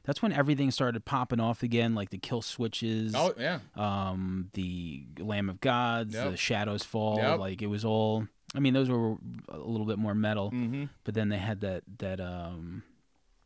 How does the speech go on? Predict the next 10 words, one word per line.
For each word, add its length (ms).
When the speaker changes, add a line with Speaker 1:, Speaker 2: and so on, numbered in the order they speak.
Speaker 1:
I 60
guess, 260
like, 240
the 180
Atreyus 760
and 80
Speaker 2:
Yep. 100
Speaker 1:
stuff 180
like 260
that. 380